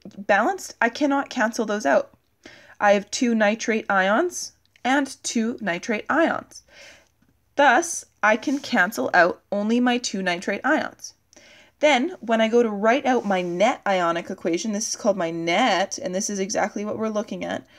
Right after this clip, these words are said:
So our net ionic equation is copper solid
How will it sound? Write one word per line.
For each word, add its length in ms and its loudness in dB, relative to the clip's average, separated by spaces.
So 140 -4
our 80 4
net 380 0
ionic 420 0
equation 540 -4
is 360 -2
copper 360 0
solid 400 0